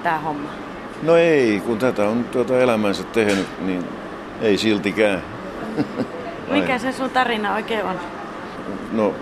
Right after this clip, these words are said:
Speaker 2: nuorena poikana menin ammattikoulun Seinäjoelle leipurilinjalle ja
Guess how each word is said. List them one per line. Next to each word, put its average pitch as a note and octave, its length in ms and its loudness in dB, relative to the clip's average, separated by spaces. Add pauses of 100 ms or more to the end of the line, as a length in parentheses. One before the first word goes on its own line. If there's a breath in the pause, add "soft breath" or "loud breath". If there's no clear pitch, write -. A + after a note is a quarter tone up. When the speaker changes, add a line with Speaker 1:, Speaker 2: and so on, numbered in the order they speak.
Speaker 2:
nuorena F2+ 360 2
poikana G#2 360 4
menin B2 240 4
ammattikoulun A#2 680 4
Seinäjoelle G#2 540 4
leipurilinjalle F#2+ 880 4
ja F#2 160 4